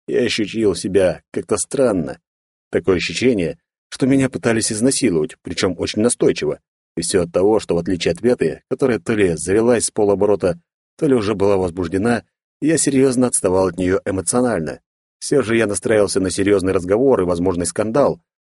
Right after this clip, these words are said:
а в итоге получил совершенно противоположное. Так что мне пришлось серьёзно перегрузить свой разум, чтобы, выкинув все лишние мысли, сосредоточиться на своей девушке.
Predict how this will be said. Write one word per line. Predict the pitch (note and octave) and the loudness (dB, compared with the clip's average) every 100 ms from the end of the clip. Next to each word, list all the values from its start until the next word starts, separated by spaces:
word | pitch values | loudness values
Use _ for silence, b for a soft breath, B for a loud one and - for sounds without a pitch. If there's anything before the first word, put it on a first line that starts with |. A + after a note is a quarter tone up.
| _ _ | _ _
а | C3+ | -4
в | D#3 | 0
итоге | E3 C#3+ B2+ | 0 0 -2
получил | A2 A2 B2+ A#2+ | -2 0 0 2
совершенно | G2 G2 G2+ G2+ F#2+ | 2 0 0 0 -2
противоположное. | F#2+ F#2 A2+ C3+ D3+ A#2 E2 C#2+ C#2 _ _ _ _ _ - | -4 -2 0 0 2 0 -2 -8 -10 _ _ _ _ _ -2
Так | D3 C3+ | 0 0
что | - | 2
мне | B2+ B2 | 2 2
пришлось | A#2 - A#2+ - | 0 0 0 0
серьёзно | B2 C3+ B2 F#2+ | 2 4 2 0
перегрузить | E2+ F#2+ F#2 G#2 G#2 F#2+ | -2 -2 0 -2 -2 -4
свой | F#2 A2 | 0 2
разум, | C3+ A2+ D#2+ D2+ - | 2 2 -2 -6 -12
чтобы, | - F#2+ E2+ | -2 0 0
выкинув | E2+ G2+ F#2+ F2+ | 0 0 0 -2
все | - F#2 | -2 -2
лишние | F#2 - F#2 | -2 -2 -2
мысли, | G#2+ B2 A#2 F#2+ | 0 0 0 0
сосредоточиться | - G#2 A#2+ A2+ A2+ A#2 - G#2+ | -2 -2 0 2 2 0 -2 -2
на | G2+ | -2
своей | A2 A2 | 2 2
девушке. | A2 A#2+ D#2+ - C#2+ | 4 2 2 -2 -10